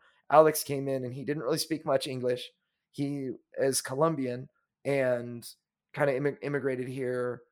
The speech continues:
you know, later in life. So he just, s-, I don't know, something struck me with, with Alex, and it just felt like he worked at a Colombian web development house. And,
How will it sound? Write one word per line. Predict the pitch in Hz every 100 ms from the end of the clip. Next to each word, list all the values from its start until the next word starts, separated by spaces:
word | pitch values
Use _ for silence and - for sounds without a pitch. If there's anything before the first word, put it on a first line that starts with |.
| _ -
you | 123
know, | 104 113
later | 147 151 156
in | 139
life. | 127 123 123
So | - 131 123 113 _ _ _ _ _ _ _ -
he | - 147 131 120 156 _ _ _ _ _ -
just, | 139 139 - _ _ _ _ -
s-, | - - -
I | -
don't | 208
know, | 139
something | - 214 226 180
struck | - - 151 143 143
me | 127 123
with, | 123 127 - -
with | 123 123 -
Alex, | 123 117 101 98 -
and | - - -
it | 120 -
just | 123 -
felt | 127 -
like | 120 117 _ _
he | - 151
worked | 139 139 -
at | 123
a | 131 117
Colombian | - 131 156 147 139 127
web | 127
development | 131 120 123 117 120 117 98 - _
house. | - 117 120 - - _ _ _ -
And, | 127 123 117 117 113